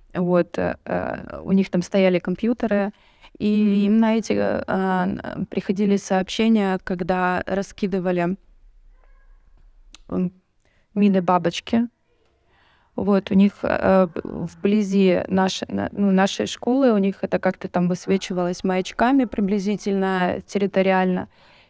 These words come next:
И вот они по возможности бегали, их, а, обезвреживали. У нас очень храбрые мальчишки. Вот, и, ну, я же говорю, даже вот когда был этот вз-, ну, вот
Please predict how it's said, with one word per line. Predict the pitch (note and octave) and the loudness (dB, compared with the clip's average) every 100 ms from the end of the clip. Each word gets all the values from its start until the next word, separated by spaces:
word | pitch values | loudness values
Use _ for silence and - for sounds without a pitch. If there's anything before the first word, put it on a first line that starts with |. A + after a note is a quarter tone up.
| - | -6
И | F#3 | -2
вот | G3 - | -2 0
они | F#3+ | 0
по | F#3 F#3+ | 0 -4
возможности | F#3 G3 G#3+ G#3 G3 - | -4 -4 -4 -4 -6 -6
бегали, | F3 F#3+ F#3 F#3+ F#3 F3+ F3+ F3 F#3+ - | -2 -2 0 0 0 0 0 -2 -8 -12
их, | - - F3+ E3 - | -8 -4 -2 -4 -6
а, | F#2 F#2 F#2 - - F#2+ F#2+ | -4 -2 -2 -4 -2 -2 -2
обезвреживали. | E3+ F3+ E3+ F3+ F3+ F3 F3+ F3 F#3+ _ _ - | -2 -4 -4 -4 -2 -2 -2 -2 -4 _ _ -6
У | G3+ | 2
нас | G3+ G3 G#3 | 2 2 2
очень | F#3+ - | -2 -2
храбрые | F3+ - F3+ E3+ F#3 | -6 -2 -2 0 0
мальчишки. | F3 F3+ - F#3 - - _ _ _ _ _ _ _ _ | 0 -2 -4 -6 -6 -14 _ _ _ _ _ _ _ _
Вот, | - G3+ G3 F#3+ - | -2 2 4 4 0
и, | - - - G3 G3 G3 G3 | -6 -6 -2 0 0 0 0
ну, | G3 G#3+ F#3+ | 2 2 2
я | F#3+ | 0
же | F#3+ | 0
говорю, | F#3 F#3+ F#3 | -2 -2 -2
даже | F#3 F#3 | -2 -2
вот | E3+ F3+ | -4 -6
когда | - F#3+ F3 F3 | -6 -6 0 0
был | E3 E3+ | 0 -2
этот | F3 F3 E3+ | 0 -2 -6
вз-, | F3 F#3 | -8 -4
ну, | F#3+ F#3 E3+ | -2 -2 -2
вот | F3 E3+ E3 | -6 -8 -10